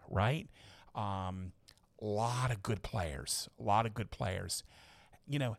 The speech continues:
haven't seen them play that much, you know, compared to, like, Interact teams, right? Um, I follow the Interact teams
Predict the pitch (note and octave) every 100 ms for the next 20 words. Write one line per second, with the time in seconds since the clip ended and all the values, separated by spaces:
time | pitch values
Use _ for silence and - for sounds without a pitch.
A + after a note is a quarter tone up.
0 | - - - E3+ F#3+ G#3+ F3+ - - D3+
1 | D3+ D#3 D#3 - B2 B2 B2 - - A#2+
2 | G2 F#2+ A2+ D3 F3+ - _ - _ _
3 | - A2 A#2 - G#2 G2 G2 C3+ - -
4 | - - A2+ G2+ G#2 - G2+ - A#2 G#2+
5 | G#2+ G2+ - A#2 G#2 F#2+ F#2 F2+ _ -
6 | _ - - G2+ G2+ - A2 B2 A#2 A#2
7 | - - A2+ C3 D#3+ - - - - G2
8 | A#2+ E3 - _ - G#2+ F#2+ F#2+ G2 F#2
9 | - - - - G#2 G2+ A#2+ B2+ B2 G2
10 | G#2 G#2+ G2 G2+ - A2 F#2+ F#2+